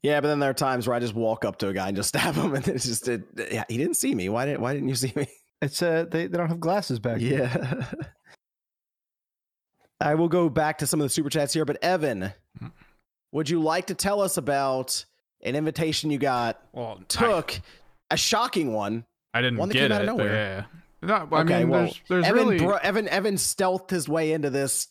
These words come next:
Speaker 1: I don't know. What is this? What is, what is happening with, it's gigantic.
Speaker 3: Yeah,
Speaker 1: What's
Speaker 3: it's
Speaker 1: going on here?
Speaker 3: gigantic. It's, I, dude, I don't even know.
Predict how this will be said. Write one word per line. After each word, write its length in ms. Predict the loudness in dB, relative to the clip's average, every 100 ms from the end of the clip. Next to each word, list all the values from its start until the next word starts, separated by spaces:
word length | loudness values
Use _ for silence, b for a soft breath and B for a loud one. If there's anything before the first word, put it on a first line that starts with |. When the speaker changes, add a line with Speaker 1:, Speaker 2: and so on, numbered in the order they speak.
| -4
Speaker 1:
I 80 |
don't 80 | -2
know. 80 | 0
What 140 | 0
is 120 | -2 -2
this? 300 | -2 -4 -2
What 140 | -2
is, 100 | -2
what 140 | -2
is 60 | -2
happening 340 | -2 -2 -2
with, 120 | -2 -2
it's 160 | -2
gigantic. 560 | 0 0 0 -2 -2 0
Speaker 3:
Yeah, 80 | 0
Speaker 1:
What's 100 | 0
Speaker 3:
it's 100 | 0
Speaker 1:
going 120 | 0
on 120 | 0
here? 180 | 0 -2
Speaker 3:
gigantic. 320 | -4 -6 -6 -2
It's, 400 | -2 -2 -10 -10 -4
I, 160 | -2
dude, 160 | -2 -4
I 100 | -2
don't 140 | -2
even 220 | -4 -6 -8
know. 320 | -6 -8